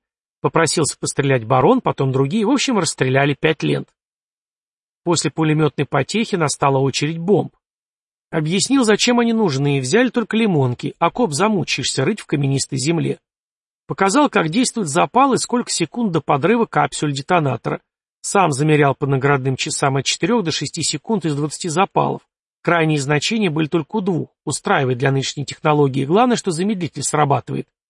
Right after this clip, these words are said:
Потом расставили чучело в двадцати сажнях и камнями выложили круг.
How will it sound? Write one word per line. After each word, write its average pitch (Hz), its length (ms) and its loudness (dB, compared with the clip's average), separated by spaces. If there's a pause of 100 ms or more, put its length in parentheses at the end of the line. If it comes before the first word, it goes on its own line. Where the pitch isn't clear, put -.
(840)
Потом 269 300 4
расставили 247 480 2
чучело 175 500 -2
в 147 60 -2
двадцати 147 360 -4
сажнях 160 520 -2
и 143 60 -4
камнями 202 480 0
выложили 175 420 0
круг. 156 340 -4